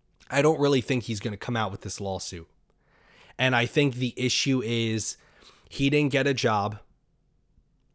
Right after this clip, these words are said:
Uh, now, as far as it being about race, I don't know. I can tell you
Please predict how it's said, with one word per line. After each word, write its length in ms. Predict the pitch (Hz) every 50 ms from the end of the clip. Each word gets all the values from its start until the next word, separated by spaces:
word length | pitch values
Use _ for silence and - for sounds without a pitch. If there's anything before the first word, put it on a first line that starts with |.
| _ _ _ _ _ _ _ _ _ -
Uh, 160 | 123 123 131
now, 300 | 135 135 127 123 120 120
as 220 | - 131 127 -
far 240 | - - 151 147 143
as 140 | 139 117 131
it 100 | 127 110
being 240 | 135 135 135 131 127
about 400 | 113 101 123 117 107 107 104 101
race, 420 | 107 110 135 147 143 - - - _ -
I 140 | - 117 135
don't 220 | 143 127 107 95 98
know. 360 | 117 120 101 80 80 87 - -
I 120 | 123 135
can 220 | 135 - - 131 117
tell 220 | - - 143 139
you 320 | 131 131 127 123 120 117